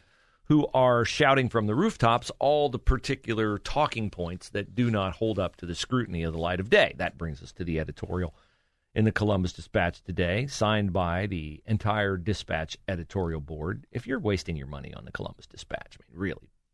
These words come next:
you must be a leftist. The lead says, "Racism is real and causes real harm to real people." Yes, absolutely it does. Racism is real. It does cause real harm to real people. We saw it in Buffalo.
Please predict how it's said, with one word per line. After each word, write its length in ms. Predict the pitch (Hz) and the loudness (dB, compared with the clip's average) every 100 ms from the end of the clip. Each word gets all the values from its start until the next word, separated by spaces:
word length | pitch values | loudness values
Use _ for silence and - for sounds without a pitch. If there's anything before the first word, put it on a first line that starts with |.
| _ _ - | _ _ -12
you 100 | 82 | -8
must 220 | 85 80 - | -6 -6 2
be 100 | 139 | 6
a 60 | |
leftist. 400 | 202 220 - - _ _ _ _ _ _ _ _ _ _ - | 6 6 -2 -20 _ _ _ _ _ _ _ _ _ _ 4
The 380 | 135 143 131 - _ _ _ - | 6 8 6 2 _ _ _ 2
lead 340 | 147 196 151 | 4 4 2
says, 340 | - 135 127 - - | 4 4 4 -2 0
"Racism 560 | 107 160 196 214 180 160 | 6 6 6 2 4 4
is 120 | 113 | 4
real 340 | 123 123 143 | 4 6 4
and 80 | 123 | 4
causes 380 | 131 135 120 107 | 4 4 2 2
real 240 | 123 131 | 4 4
harm 260 | 110 117 117 | 4 2 2
to 60 | |
real 200 | 104 123 | 4 4
people." 320 | 120 196 - - | 4 -2 -2 -2
Yes, 280 | - 247 - - | 0 0 -2 -2
absolutely 460 | 156 - 202 - | -2 -4 -4 -4
it 80 | 90 | -4
does. 240 | - - _ _ | -10 -14 _ _
Racism 440 | 117 135 151 151 | -2 0 0 0
is 160 | 165 156 | -2 -4
real. 220 | 90 - _ _ - | -10 -10 _ _ -6
It 120 | 113 | 2
does 200 | 151 156 | 2 4
cause 240 | 120 92 | 0 0
real 180 | 101 95 | -2 -2
harm 220 | 95 92 | 0 -2
to 80 | 87 | -4
real 180 | 90 80 | -6 -6
people. 300 | 98 90 80 | -8 -10 -12
We 80 | 95 | -2
saw 220 | 131 127 | 2 2
it 60 | |
in 100 | 123 | 2
Buffalo. 380 | 123 156 - - | 2 0 -6 -18